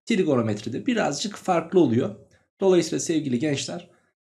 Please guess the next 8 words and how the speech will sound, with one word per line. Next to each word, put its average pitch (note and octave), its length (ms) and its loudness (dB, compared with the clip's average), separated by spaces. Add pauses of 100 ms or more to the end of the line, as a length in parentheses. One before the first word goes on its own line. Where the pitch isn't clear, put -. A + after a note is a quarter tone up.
dikkatli F#3 540 -2
bir D3+ 40 -6
şekilde C3 340 -2
dinlerseniz F3 800 -2
trigonometrik C#3 800 0
denklemler D3 600 -4
ki D3 120 -12
biliyorsunuz, C#3 760 -4